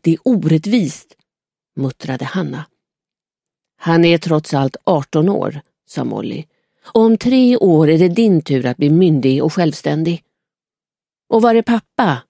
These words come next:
"Iväg och tvättar bilen, men han borde komma hem när som helst", svarade Molly och strök sin dotter över håret. "Bra, för jag behöver skjuts."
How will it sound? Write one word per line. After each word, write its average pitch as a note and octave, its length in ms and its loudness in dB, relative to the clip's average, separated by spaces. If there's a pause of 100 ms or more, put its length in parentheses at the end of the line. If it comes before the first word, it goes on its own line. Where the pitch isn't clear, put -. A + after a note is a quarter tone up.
(760)
"Iväg F#3+ 440 4
och D#3+ 100 0
tvättar F#3 320 0
bilen, D#3+ 760 0 (280)
men G3 180 2
han A3+ 140 4
borde C4 280 0
komma B3+ 260 0
hem C3 300 0
när E3+ 220 2
som F#3+ 220 -2
helst", - 520 -2 (500)
svarade D3 480 0
Molly C3 480 0 (120)
och - 260 -6
strök D3+ 400 0
sin F3 160 -2
dotter A#2+ 520 -6
över D3+ 160 -6
håret. F#3 600 -8 (880)
"Bra, F3+ 460 2 (340)
för G3 80 2
jag F3+ 100 2
behöver G3+ 260 4
skjuts." - 560 -4